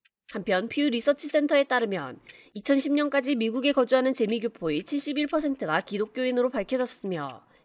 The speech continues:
개신교 육십일 퍼센트, 가톨릭은 십 퍼센트로 나타났습니다.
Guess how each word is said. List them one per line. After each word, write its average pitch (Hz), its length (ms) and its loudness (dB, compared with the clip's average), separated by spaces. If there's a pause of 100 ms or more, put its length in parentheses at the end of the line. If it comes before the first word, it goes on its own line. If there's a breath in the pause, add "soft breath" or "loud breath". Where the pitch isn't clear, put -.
개신교 254 500 2
육십일 269 400 -2
퍼센트, 240 600 -2 (260 loud breath)
가톨릭은 196 560 0
십 285 180 -6
퍼센트로 269 560 -2
나타났습니다. 175 960 -4